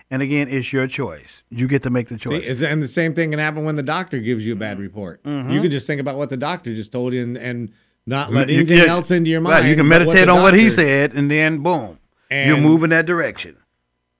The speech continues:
Speaker 2: you c-, and I, I'm sure that most people listening have done this. I've, you can get up and have a headache, or some point in the day have a headache.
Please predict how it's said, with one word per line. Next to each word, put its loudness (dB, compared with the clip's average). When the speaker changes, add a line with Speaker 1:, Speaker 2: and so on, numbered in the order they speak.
Speaker 2:
you 0
c-, -18
and -4
I, -4
I'm -6
sure -4
that -6
most -8
people -6
listening -6
have -6
done -2
this. -8
I've, -10
you -4
can -6
get -4
up -6
and -8
have -8
a -6
headache, -10
or -10
some -8
point -8
in -12
the -8
day -6
have -6
a -6
headache. -10